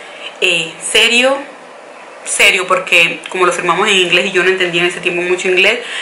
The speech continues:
eh, me jugaron bastante con ese contrato, así que tienen que tener pendiente de que los contratos sean verídicos y dejar que una persona que sepa inglés o sepa el idioma para, del lugar donde ustedes van, les ayude con el contrato.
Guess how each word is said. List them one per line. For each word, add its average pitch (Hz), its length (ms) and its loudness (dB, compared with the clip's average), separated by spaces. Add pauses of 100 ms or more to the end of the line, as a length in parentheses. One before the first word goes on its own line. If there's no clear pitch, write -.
(120)
eh, 175 280 0
me 185 100 2
jugaron 175 340 2
bastante 170 440 -2
con 165 120 0
ese 147 140 -6
contrato, 175 380 0
así 185 160 -6
que 175 80 0
tienen 180 180 0
que 180 80 -2
tener 156 300 -4
pendiente 202 640 -2
de 202 100 0
que 185 80 0
los 175 80 -4
contratos 156 380 -4
sean 175 160 0
verídicos 208 520 0
y 185 140 2
dejar 175 380 2 (280)
que - 60 -6
una 190 180 4
persona 208 460 0
que 185 80 -2
sepa 190 260 -2
inglés 202 440 2
o 202 60 -6
sepa 185 200 -2
el 190 80 2
idioma 180 320 2
para, 165 140 0
del 151 640 -2
lugar 165 240 0
donde 175 180 -2
ustedes 170 260 -2
van, 196 220 0 (320)
les 190 160 0
ayude 175 320 -2
con 190 160 0
el 180 80 2
contrato. - 460 -4